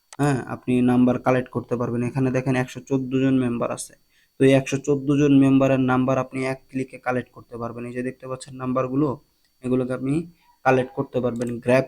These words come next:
করতে পারবেন। তো সেটা কিভাবে করতে পারবেন আমি আমার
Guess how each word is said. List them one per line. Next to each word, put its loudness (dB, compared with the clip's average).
করতে -8
পারবেন। -6
তো -16
সেটা -6
কিভাবে 0
করতে -8
পারবেন -2
আমি 0
আমার 2